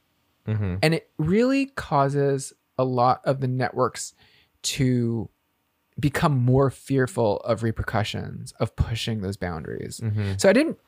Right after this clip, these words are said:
Speaker 2: I kind of remember this, but in that period of time, like, a lot of broadcast television was playing around with the idea of, like, "Hey, is it a se-, i-, is it obscene if I show a butt?" Like, you know, the, the guidelines
Speaker 1: Mm-hmm.
Speaker 2: around what is actually obscene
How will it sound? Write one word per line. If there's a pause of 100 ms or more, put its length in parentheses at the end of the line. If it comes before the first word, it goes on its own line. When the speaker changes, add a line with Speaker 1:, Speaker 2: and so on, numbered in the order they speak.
(100)
Speaker 2:
I
kind
of
remember
this, (420)
but (420)
in
that
period
of
time,
like,
a
lot
of
broadcast
television
was
playing
around
with
the
idea
of,
like, (600)
"Hey,
is
it
a
se-,
i-, (120)
is
it
obscene
if
I
show
a
butt?" (640)
Like, (220)
you
know,
the,
the
guidelines
Speaker 1:
Mm-hmm.
Speaker 2:
around
what
is
actually
obscene